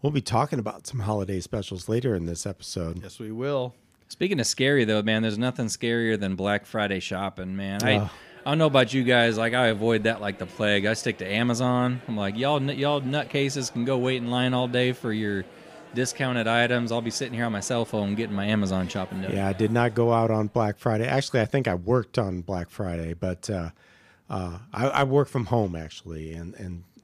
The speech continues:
Speaker 1: but I stayed, stayed home, did not go out. I, I think I did some online shopping. My wife and I actually did go out. Uh, she's been traveling a lot for work, so,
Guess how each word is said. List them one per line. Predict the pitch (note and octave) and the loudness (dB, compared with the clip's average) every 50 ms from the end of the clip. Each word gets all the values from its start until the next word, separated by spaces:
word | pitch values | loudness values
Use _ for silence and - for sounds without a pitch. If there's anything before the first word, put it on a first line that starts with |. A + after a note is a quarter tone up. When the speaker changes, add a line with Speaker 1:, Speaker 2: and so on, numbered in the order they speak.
| _ _ | _ _
Speaker 1:
but | - F#2 F#2 | -8 -6 -6
I | F#2+ | -6
stayed, | G2 - - - A#2+ A#2 A#2+ B2 A#2 G#2+ | -8 -4 0 2 2 2 2 0 -2 -6
stayed | - - - C#3 C3+ C3 B2+ | -6 0 2 4 4 4 6
home, | G#2+ C#3+ C#3+ C#3 C#3 C#3 C3+ C3+ C#3 - - - - - _ _ _ - | 6 6 6 8 6 6 4 4 2 -2 -6 -12 -20 -20 _ _ _ -10
did | - G#2+ | -4 0
not | A2+ A#2+ A#2+ A2+ | 2 2 2 4
go | A#2 A#2+ A#2 A2 | 4 4 4 4
out. | A2 G#2+ G#2+ G#2+ G#2+ | 2 2 2 0 0
I, | G#2 G#2 G#2 G#2+ | 0 -2 -2 -2
I | A2 | -2
think | - - C#3 B2 | 0 0 2 4
I | A2+ A2 | 2 2
did | A2 G#2+ B2 A#2 A2+ | 2 2 0 0 0
some | - B2+ B2 | 0 0 0
online | A#2 A#2 A#2 A2+ A2+ A#2 A#2+ B2 | 0 0 0 0 -2 -2 -2 -2
shopping. | - - C3+ A#2+ A2+ - - A#2+ A#2 A#2 A#2 A#2 - - - - - - - _ - | 0 0 0 0 0 -2 -2 -2 -2 -2 -4 -6 -8 -12 -20 -20 -20 -20 -14 _ 2
My | A#2+ B2 | 4 6
wife | C#3+ G3+ A3+ F#3 | 6 6 6 4
and | E3+ C#3+ | 2 0
I | B2+ B2 B2 | 0 0 0
actually | A#2+ A#2 A2 - - A#2 | -2 -4 -4 -6 -8 -10
did | G2+ - B2+ A#2+ A#2+ A2 G#2 | -6 -2 -2 -2 -2 -2 0
go | - A2 G#2 G#2+ G#2 | 0 2 2 2 0
out. | G2+ G2+ G2+ G2 F#2+ - - - | 0 0 -2 -2 -4 -6 -10 -12
Uh, | - G#2+ G2+ F#2 F2+ | -10 -8 -8 -8 -8
she's | - - A2 F#2+ | -8 -10 -12 -10
been | - F2+ E2+ | -10 -10 -8
traveling | - - A2 G#2 G2 G#2 G2 F#2+ | -4 -2 -2 -2 -2 -2 -4 -6
a | F#2 | -6
lot | F#2 F#2 F#2+ F#2 - - | -6 -8 -8 -10 -8 -8
for | A2 | -8
work, | G2+ F2 G2+ G2+ G2 F#2+ - - - | -6 -4 -4 -4 -4 -4 -6 -12 -16
so, | - - - | -14 -14 -14